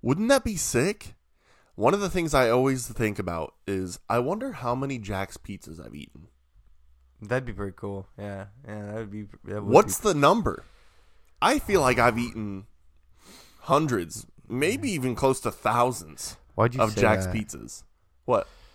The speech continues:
Speaker 2: Jack's Pizzas. Now we're gonna have to have a fucking hockey night, play some hockey, and make tricked out Jacks.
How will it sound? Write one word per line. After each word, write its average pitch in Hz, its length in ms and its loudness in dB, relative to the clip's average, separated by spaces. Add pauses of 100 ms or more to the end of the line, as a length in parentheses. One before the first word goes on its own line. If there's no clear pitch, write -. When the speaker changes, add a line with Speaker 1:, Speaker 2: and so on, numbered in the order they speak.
(400)
Speaker 2:
Jack's 123 260 -4
Pizzas. 101 560 -6
Now 104 120 0
we're 120 80 -2
gonna 120 120 0
have 120 100 -2
to 117 60 -6
have 104 160 -2
a 98 140 0
fucking 95 540 -6
hockey 107 400 0
night, 95 340 -8 (420)
play 113 160 0
some 104 160 -10
hockey, 107 380 0
and 95 100 -4
make 98 200 -6
tricked - 240 -6
out - 140 -6
Jacks. - 500 -6